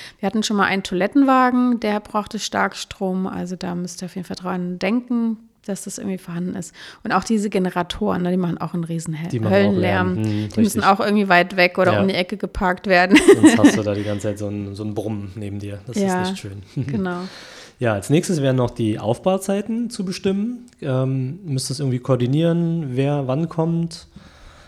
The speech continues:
Speaker 2: Ähm, beispielsweise so ein Zelt, der wird ja vermutlich nicht am selben Tag kommen, sondern, äh, schon mindestens einen Tag vorher.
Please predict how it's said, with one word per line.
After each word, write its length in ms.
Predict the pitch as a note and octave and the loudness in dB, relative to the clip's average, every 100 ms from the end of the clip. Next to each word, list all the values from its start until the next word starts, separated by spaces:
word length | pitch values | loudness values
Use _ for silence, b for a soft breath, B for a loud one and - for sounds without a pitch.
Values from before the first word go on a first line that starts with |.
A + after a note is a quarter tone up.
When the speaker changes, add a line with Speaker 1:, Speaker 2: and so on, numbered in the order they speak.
| - | -6
Speaker 2:
Ähm, 360 | C#3 C3 B2+ B2 | -2 0 0 -4
beispielsweise 580 | A#2+ A#2 C#3+ - B2 B2 | -4 -4 -4 -2 0 0
so 100 | B2 | 0
ein 80 | B2 | 2
Zelt, 340 | B2+ C3 D3 | 4 4 4
der 100 | B2+ | 2
wird 160 | B2 - | 0 -2
ja 400 | B2+ B2 B2+ B2 | -2 -4 -6 -8
vermutlich 480 | B2+ B2+ C3 C3 | -4 -2 -2 -2
nicht 140 | C#3 C3 | -2 -2
am 120 | B2+ | 0
selben 240 | A#2+ A#2+ A#2 | 0 0 0
Tag 260 | A2+ D3 | 0 0
kommen, 400 | D3+ D3 D3 D3 | 2 2 2 2
sondern, 460 | C3+ B2+ A#2+ A#2+ B2+ | 0 -2 -4 -6 -8
äh, 240 | C#3 C3+ | -10 -10
schon 500 | - - A#2+ A#2+ C3 C3 | -12 -10 -8 -8 -10 -10
mindestens 360 | C3 B2+ B2+ B2 | -4 -2 -2 -4
einen 180 | C3+ A#2 | -4 -4
Tag 200 | A2+ - | -4 -2
vorher. 560 | D3 D3+ D#3 C#3+ C#3+ | 2 4 6 4 2